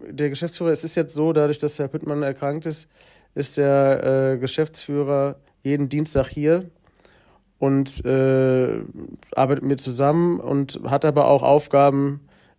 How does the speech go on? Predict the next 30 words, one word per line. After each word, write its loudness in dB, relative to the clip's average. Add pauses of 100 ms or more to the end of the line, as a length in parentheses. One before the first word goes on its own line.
die 2
er 6
online, 4
äh, 0
regeln -2
muss. -4 (520)
Er -4
kriegt -2
dann 2
also 4
live 4
mit, 0
ob -4
das -2
Internet -2
geht 0
oder 2
ob -4
das -8
nicht -4
geht. -2 (600)
Das -4
macht's 2
ein 0
bisschen 0
einfacher 4
in 2
der, 2
also -2
es, -8